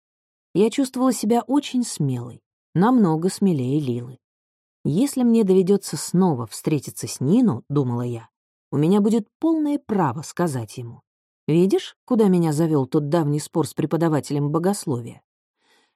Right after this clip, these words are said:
Любое решение имеет свою историю. Многие события нашей жизни до поры до времени таятся в тени, но потом все же выходят на свет». Впрочем, тут я преувеличивала. На деле все было проще. К тому дню бог из моего детства уже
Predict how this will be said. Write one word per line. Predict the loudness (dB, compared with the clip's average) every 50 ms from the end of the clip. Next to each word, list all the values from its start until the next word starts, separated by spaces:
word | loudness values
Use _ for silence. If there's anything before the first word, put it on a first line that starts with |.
| 2
Любое | 2 4 6 6 4 4 4
решение | 2 0 0 2 2 2 4 4 4 4
имеет | 4 2 2 2 0 -2
свою | -2 -2 0 2 4 4 2
историю. | 2 0 -4 -8 -8 -8 -8 -10 -14 -20 _ _ _ _ _ _ _ 2
Многие | 2 4 4 4 4 4 2 0
события | 2 0 0 2 2 0 0 0 -2 0
нашей | 0 -2 0 0 0 0
жизни | 0 0 0 0 0 0 -2 -2
до | -2 -4 -4
поры | -4 -2 0 2 4 4 2
до | 2 0
времени | -2 0 2 2 4 4 2 2 0 -2
таятся | -4 -4 -4 -4 -4 -6 -8 -6 -8 -8
в | -8
тени, | -4 0 2 2 2 2 0 -2 -4 _ _ _ _ _ _ 0
но | 0 2 2
потом | 2 0 0 -2 -4 -4
все | -4 -2 0 2
же | 2 2
выходят | 2 2 -2 0 0 0 2 2 0 -4 -2
на | -4 -4
свет». | -4 -6 -10 -10 -10 -10 _ _ _ _ _ _ _ _ _ _ _ _ _ _ _ _ _
Впрочем, | _ -6 -6 -4 -4 -4 -4
тут | -2 -2 0
я | 2 0 2
преувеличивала. | 2 2 2 4 4 2 2 2 0 0 -2 -10 -12 -12 -12 -14 -18 _ _ _ _ _ _ -2
На | 0 2
деле | 4 4 4 4 2
все | 0 0 -2 2
было | 4 4 2 2
проще. | 2 2 0 0 0 0 -6 -14 -16 -20 _ _ _ _ _ _ _ _
К | _
тому | 0 2 2 4 2
дню | 2 4 4 4 6 6 4
бог | 4 4 4 4 2 4 2
из | 0 2
моего | 2 0 2 4 2 2
детства | 4 2 0 0 -2 -2 0 0
уже | 0 2 2 2 0 0